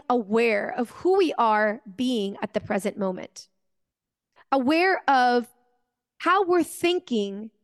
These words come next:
in our present life that's causing us to manifest the life that we're actually living in the moment. So before we step into this amazing future that we wanna create, we need to first, like, really analyze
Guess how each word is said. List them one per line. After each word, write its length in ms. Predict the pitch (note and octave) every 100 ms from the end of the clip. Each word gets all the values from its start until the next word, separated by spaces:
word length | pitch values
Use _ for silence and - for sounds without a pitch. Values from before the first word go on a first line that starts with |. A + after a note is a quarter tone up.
| _ _ -
in 240 | C#4+ C4 -
our 220 | A#3+ A3
present 600 | - - D#4+ E4 F4+ - A#3+
life 480 | A#3 A3 A#3 G#3+ -
that's 220 | A#3 -
causing 460 | - C#4+ C4+ C4 C#4+ -
us 380 | A3 A3 - - _ _ -
to 100 | D4+
manifest 500 | D4 G4+ - C4 -
the 120 | B3
life 260 | G#3 G3+
that 140 | - A3
we're 100 | A3+
actually 460 | G3+ - A#3 A#3 -
living 460 | A3 G#3+ G#3 F#3+
in 160 | G3+ G#3
the 80 | G3+
moment. 320 | G3+ F#3 - _ _ _ _ - -
So 80 | D4+
before 340 | D#4+ D#4+ F#4 A4
we 120 | G4+
step 240 | - C#4+
into 280 | C#4 B3 C#4+
this 220 | A#3 A#3 - - -
amazing 640 | D4+ D4 C#4+ D#4+ F#4 G4 -
future 560 | - C#4 C#4+ - G3+
that 120 | G3
we 80 | A3+
wanna 220 | G#3+ G#3+
create, 480 | G#3 A3 G#3+ G#3+ - - - -
we 80 |
need 160 | D4+ F4+
to 100 | D#4
first, 800 | - - - F4+ A#4+ - - - _ _ _ _ _ _ -
like, 160 | B3 B3
really 680 | A3 A3+ D#4+ F4 E4+ E4 E4 _ _ _ -
analyze 920 | B3 C#4 C#4 G#3 - - C#4 - -